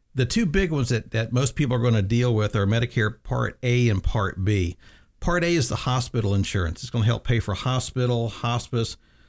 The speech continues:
uh, some home health care, generally at no cost. And that's the free portion of Medicare. The Medicare expense comes on the Part B,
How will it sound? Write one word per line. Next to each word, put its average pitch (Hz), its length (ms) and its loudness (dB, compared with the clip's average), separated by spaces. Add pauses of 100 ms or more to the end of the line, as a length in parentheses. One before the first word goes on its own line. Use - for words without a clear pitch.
(180)
uh, 60 360 -6 (340)
some 135 300 2
home 127 220 6
health 123 300 4
care, 113 280 2
generally 113 580 2
at - 80 -6
no 101 220 0
cost. 139 580 -4 (580)
And 123 160 2
that's 170 240 0
the 147 100 -4
free 147 280 0
portion 107 480 0
of 90 80 4
Medicare. 85 520 0 (560)
The 113 80 2
Medicare 147 440 2
expense 196 440 -4
comes 127 260 -2
on 117 140 2
the 98 60 0
Part 104 520 -6
B, 113 340 0